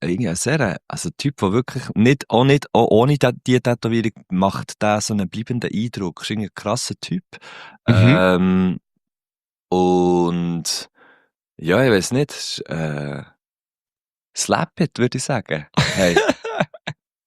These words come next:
Speaker 2: Hey, slap
Speaker 1: Habt
Speaker 2: it
Speaker 1: Sorge
Speaker 2: zusammen.
Speaker 1: und slap it zusammen.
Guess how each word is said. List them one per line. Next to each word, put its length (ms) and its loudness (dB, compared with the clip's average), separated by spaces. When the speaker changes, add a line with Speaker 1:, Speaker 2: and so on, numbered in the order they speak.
Speaker 2:
Hey, 200 0
slap 300 0
Speaker 1:
Habt 100 -4
Speaker 2:
it 60 4
Speaker 1:
Sorge 160 2
Speaker 2:
zusammen. 300 2
Speaker 1:
und 200 -4
slap 500 -4
it 180 -6
zusammen. 440 -8